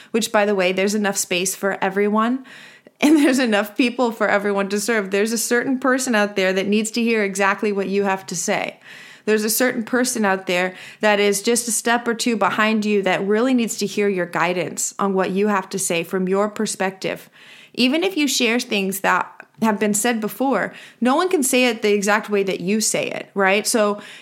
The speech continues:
you know, when people talk about, "Oh, the market's saturated," or, "Oh, there's just so many people doing that," or, "Oh, most businesses fail," like,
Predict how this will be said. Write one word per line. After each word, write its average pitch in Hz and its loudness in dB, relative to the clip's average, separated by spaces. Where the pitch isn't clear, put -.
you 226 0
know, 202 2
when 214 2
people 254 2
talk 233 0
about, 214 2
"Oh, 277 2
the 254 0
market's 254 0
saturated," 214 -2
or, 185 -2
"Oh, 262 2
there's 254 0
just 311 -2
so 294 0
many 294 0
people 254 -2
doing 226 0
that," 196 0
or, 196 0
"Oh, 269 0
most 285 0
businesses 262 -4
fail," 220 -2
like, 185 -2